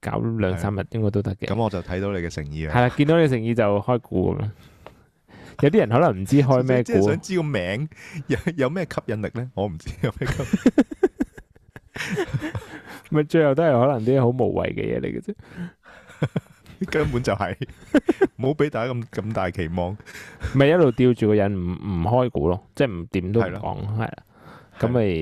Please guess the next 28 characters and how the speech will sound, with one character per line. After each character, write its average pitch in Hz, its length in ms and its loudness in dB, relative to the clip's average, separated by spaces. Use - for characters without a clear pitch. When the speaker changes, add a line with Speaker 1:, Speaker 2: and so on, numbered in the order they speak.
Speaker 1:
確 117 240 2
保 107 240 4
起 113 140 0
碼 92 360 0
每 90 280 2
一 113 60 2
集 117 100 -2
都 104 160 2
可 110 60 0
能 95 140 -2
有 82 120 -6
一 95 100 0
個 - 120 -4
半 90 200 -2
個 85 140 -4
觀 98 280 -4
眾 85 200 -4
會 80 80 -8
繼 - 120 -8
續 - 40 -6
聽 101 240 -4
埋 - 140 -8
落 95 200 -2
去 - 60 -2
咁 - 160 -12
樣。 92 60 -2
Speaker 2:
係 85 60 -2
啦， 82 100 -6